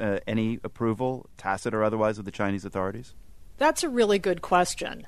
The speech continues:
Speaker 2: Um, I think the Chinese authorities like to maintain a certain amount of deniability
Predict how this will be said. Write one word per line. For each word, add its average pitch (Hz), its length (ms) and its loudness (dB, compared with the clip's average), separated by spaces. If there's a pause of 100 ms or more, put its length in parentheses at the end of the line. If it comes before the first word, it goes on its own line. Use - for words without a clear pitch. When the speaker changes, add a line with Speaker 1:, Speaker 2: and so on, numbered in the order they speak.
Speaker 2:
Um, 170 460 -4 (100)
I 208 60 -4
think 214 320 -4
the 196 100 2
Chinese 240 400 2
authorities 202 680 2
like 185 340 2
to 190 260 -2
maintain 185 520 -4
a 170 60 -6
certain 196 320 -4
amount 185 240 0
of 165 80 -4
deniability 175 960 0